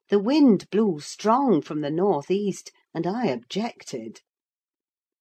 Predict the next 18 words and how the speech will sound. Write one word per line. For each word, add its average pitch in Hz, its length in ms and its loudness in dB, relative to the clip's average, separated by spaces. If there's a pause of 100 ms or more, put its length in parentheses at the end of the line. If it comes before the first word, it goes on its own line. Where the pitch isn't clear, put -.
(440)
Both 180 380 4
the 190 160 6
expressions 170 1000 -2
flitting 185 540 0
over 170 320 0
her 147 220 -4
face 196 720 -2
and 156 140 -2
the 151 120 -6 (100)
changes 202 560 2
of 160 140 0
her 151 220 -2
moods 180 680 -2 (260)
began 202 480 2
to 160 180 -4
alarm 160 480 2
me 143 140 0
terribly, 175 600 -2